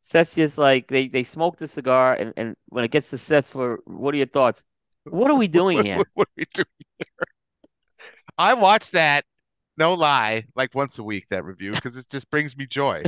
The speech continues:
Speaker 2: It's so
Speaker 1: <laughs>
Speaker 2: funny.
Speaker 1: There we go. We got a whole show on that. Yeah.
Speaker 2: Seth,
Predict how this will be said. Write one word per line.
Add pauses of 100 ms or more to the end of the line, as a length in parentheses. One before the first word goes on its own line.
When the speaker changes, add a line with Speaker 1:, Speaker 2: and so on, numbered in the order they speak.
(200)
Speaker 2:
It's
so
Speaker 1:
<laughs>
Speaker 2:
funny.
Speaker 1:
There
we
go.
We
got
a
whole
show
on
that.
Yeah. (1200)
Speaker 2:
Seth,